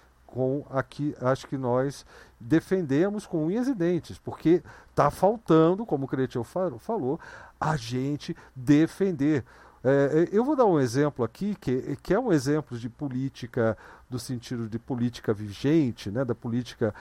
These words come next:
eleitoral, que é, nós temos um presi-, presidente eleito que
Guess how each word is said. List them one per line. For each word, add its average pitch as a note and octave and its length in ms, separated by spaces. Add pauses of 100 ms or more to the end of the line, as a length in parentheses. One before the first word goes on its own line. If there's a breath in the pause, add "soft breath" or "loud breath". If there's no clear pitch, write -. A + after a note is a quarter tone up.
(140 soft breath)
eleitoral, B2 720
que C3+ 220
é, A#2 160
nós C3+ 260
temos F3+ 340
um D3+ 80
presi-, B2 360 (160)
presidente A2 600
eleito F3 520 (380 loud breath)
que C#3+ 340